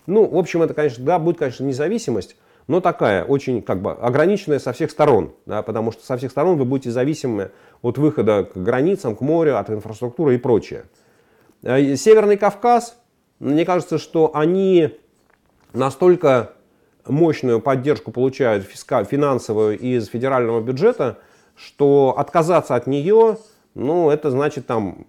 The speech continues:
об-, обрубить сук, на котором ты сидишь. Да, и, м, ш-, как, как, э, не знаю, там, чеченские, ингушские,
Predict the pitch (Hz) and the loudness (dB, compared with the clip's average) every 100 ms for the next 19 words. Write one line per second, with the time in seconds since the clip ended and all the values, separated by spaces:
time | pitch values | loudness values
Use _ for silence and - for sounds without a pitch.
0 | - 117 117 127 147 151 143 208 190 143 | -8 -4 0 4 4 2 -2 -4 -4 -2
1 | 123 151 143 131 143 127 92 - _ _ | -2 -2 -4 -6 -6 -4 -6 -8 _ _
2 | _ _ _ - 120 135 131 98 120 127 | _ _ _ -6 0 2 0 -2 -4 -2
3 | 131 135 127 120 _ _ _ _ _ - | 0 0 -2 -4 _ _ _ _ _ -14
4 | 110 113 82 87 107 - - - 98 117 | -8 -8 -10 -18 -20 -20 -20 -16 -12 -10
5 | 113 - - 180 - 165 156 202 190 - | -12 -10 2 2 2 -10 -4 2 2 0
6 | - 113 123 127 131 139 107 95 - 104 | -10 -2 0 2 0 -2 -2 -4 -6 -6
7 | 175 190 - 131 117 127 185 - - 127 | -2 -2 -4 -2 -2 0 -2 -2 -2 0
8 | 117 | 0